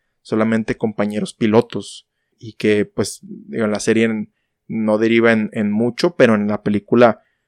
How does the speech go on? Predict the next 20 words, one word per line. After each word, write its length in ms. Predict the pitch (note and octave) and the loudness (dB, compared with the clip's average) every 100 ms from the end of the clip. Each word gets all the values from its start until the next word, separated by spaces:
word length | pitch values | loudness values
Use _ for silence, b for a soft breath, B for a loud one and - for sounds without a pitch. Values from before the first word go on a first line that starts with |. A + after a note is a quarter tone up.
| _ | _
la 180 | B2+ G#2+ | -4 0
verdad 220 | G2+ G2 | 0 0
es 120 | G2+ | -2
que, 160 | - A2+ | 0 -2
pues, 280 | - - F#2+ | 0 -8 -8
sí 120 | - | -6
influye 380 | G2+ A2 G#2 G#2+ | -6 -2 2 2
bastante, 580 | G#2 - A2+ A#2 A2 G2 | 2 0 0 0 -2 -10
o 40 | |
sea, 240 | - G2 | -6 -6
sobre 240 | G#2+ G#2 G2 | -4 -6 -4
todo 180 | G2+ G2 | -4 -2
con, 260 | G#2+ G2 _ _ _ _ | -4 -6 _ _ _ _
con 140 | A2+ | -4
los 160 | G#2+ - | -2 0
eventos 360 | G#2 G2+ A2+ A2 | 0 0 0 0
del 140 | G#2 | -2
final, 360 | - G#2 A2 G#2+ | -2 2 4 4
ya 140 | G#2 | 0
que 280 | - G#2+ | 0 -2